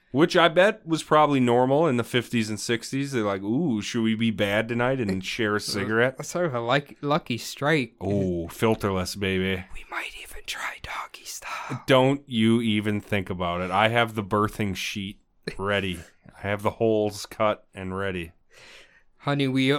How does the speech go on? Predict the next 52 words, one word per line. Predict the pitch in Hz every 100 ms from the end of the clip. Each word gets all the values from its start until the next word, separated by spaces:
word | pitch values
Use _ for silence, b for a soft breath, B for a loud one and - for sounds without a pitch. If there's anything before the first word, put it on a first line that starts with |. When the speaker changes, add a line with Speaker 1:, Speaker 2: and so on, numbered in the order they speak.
| -
Speaker 2:
we | 156 147
only | 143 180 208 214
have | 165 151 143
six | - - 151 -
kids. | - 123 101 95 - - _ _ _
If | 135 -
we | 160
want | 214 254 240
to | 208
not | 175 160 202 - 165
be | 185
considered | 185 175 - 160 139
trash | - - 135 170 -
in | 196
the | 185
neighborhood, | 190 185 185 190 180
we | 175
need | 180 170
to |
get | 147 151
a | 165
few | - 165
more | 151 151
of | 147
these | 117
bad | - 113 110
boys | 113 113 104
Speaker 1:
Yeah. | 104 113
Speaker 2:
out | 110
of | 107
here. | 104 95
Speaker 1:
Mm-hmm. | 98 90 110 120 b b b
Speaker 2:
You | 175
know | 262
what | 233
I | 170
was | 151
thinking | - 160 - 135
about, | 113 113 113
speaking | - 147 135 127
of | 110
the | 107
fifties? | - 110 - 117 110 - b b b b _
So, | - 165 147 135 139 135 - _ _ -
okay, | 160 - 117
the | 110 135
world | 151 240 254 226 208
is | 170 139
getting | 143 170 165
pretty | - 180 175
close | - 156 147 139 -
to | - 131 123 120 110